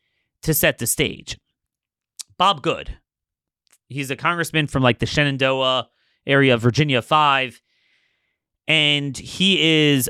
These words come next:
among the top five conservatives in the House. Let, let me, let me just reiterate how Orwellian this is. Bob Good, first of all, is a hero to begin with because he bumped off an incumbent,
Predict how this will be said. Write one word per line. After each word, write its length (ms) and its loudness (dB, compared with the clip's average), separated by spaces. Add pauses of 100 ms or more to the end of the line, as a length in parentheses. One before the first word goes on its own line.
among 520 2
the 80 -2
top 360 -2
five 340 0
conservatives 840 -6 (100)
in 180 -6
the 100 -4
House. 520 -10 (720)
Let, 220 -2
let 140 0
me, 60 -4
let 140 2
me 80 2
just 260 -2 (300)
reiterate 580 -2
how 400 -6 (600)
Orwellian 840 2
this 320 -4
is. 460 -12 (1000)
Bob 560 0
Good, 520 4 (280)
first 300 2
of 60 2
all, 80 6
is 100 0
a 40 -6
hero 340 2
to 140 -10
begin 320 -2
with 220 -4
because 280 -8
he 100 -6
bumped 360 -2
off 180 2
an 80 -6
incumbent, 680 -8